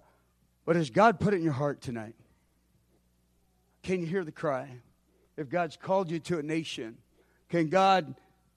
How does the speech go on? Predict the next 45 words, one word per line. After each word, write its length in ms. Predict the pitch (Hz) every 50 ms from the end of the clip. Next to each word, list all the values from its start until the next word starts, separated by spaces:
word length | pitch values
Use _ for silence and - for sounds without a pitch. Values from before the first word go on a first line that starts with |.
| _ _ _ _ _ _ _
get 260 | - 196 220 220 - 202
you 80 | 196
to 80 | 185 190
that 200 | 190 180 175 135
place 420 | - 139 180 190 185 175 165 -
where 80 | 170 170
you 60 | 165
be 160 | 151 160 156
totally 340 | - - 175 185 180 175 170
honest 380 | 170 180 185 185 180 - - 175
with 160 | 175 - -
God, 420 | - 160 165 165 165 165 160 147 - - - - _ _ _
get 200 | - 170 190 180
things 280 | - 190 190 180 151 151
all 240 | 175 175 180 180 170
set 320 | - - 180 185 180 170
up, 360 | 165 156 151 147 151 - _ _ _ _ _ _ _ _ -
and, 560 | 165 165 170 170 170 175 175 170 170 170 - 151
and 200 | 160 165 160 156
whatever 360 | 160 165 175 185 180 180 185
that 200 | 180 185 180 180
might 240 | 175 175 175 175 151
be, 140 | 175 170 160
"Pastor, 420 | - 151 165 170 170 165 - -
we're, 160 | 139 156 151
we're 180 | 127 143 151 151
ready 300 | 147 165 175 170 165 160
to 140 | 160 - 156
go. 360 | 139 151 165 165 165 165 147 - - - - _ -
Uh, 160 | - 156 156 156
would 180 | 160 151 120
you 80 | 139 -
help 300 | 117 165 180 175 - -
us?" 460 | 180 175 175 160 - - - - - _ _ _ - _ _ -
Or 140 | - 175 185
if 100 | 143 156
you're 120 | 165 175
not 260 | 190 202 214 190 -
called, 320 | - 165 160 160 185 160 156
would 160 | 180 170 135
you 80 | 170
order 260 | 156 170 202 226 247 247
your 160 | 226 208 180
finances 720 | 165 - 190 190 190 185 170 160 151 - - 143 135 -
tonight? 500 | - 147 143 139 131 127 123 127 135 151